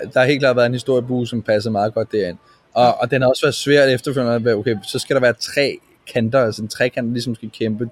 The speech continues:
Speaker 1: Jon, Cersei og Dany. Øh, den har også været lidt, lidt,
Speaker 2: Mm.
Speaker 1: den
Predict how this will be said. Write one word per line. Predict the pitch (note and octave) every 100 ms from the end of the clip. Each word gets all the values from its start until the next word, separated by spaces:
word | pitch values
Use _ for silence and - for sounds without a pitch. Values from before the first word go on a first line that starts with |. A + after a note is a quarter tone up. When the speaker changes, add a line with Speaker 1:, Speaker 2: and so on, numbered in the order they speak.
| A#2+
Speaker 1:
Jon, | A#2 A#2+
Cersei | - A#2 A2+ A2+ A2 F2
og | G#2+
Dany. | G#2 F#2+ G#2 A#2+ _ _ _ _ _ _
Øh, | A#2 A2+ G#2+ G#2 G2+ G2 F#2+ F2+
den | B2
har | C3
også | B2
været | C3+ - _ _
lidt, | C3 B2 A2+
lidt, | A#2
Speaker 2:
Mm. | A#2
Speaker 1:
den | F2+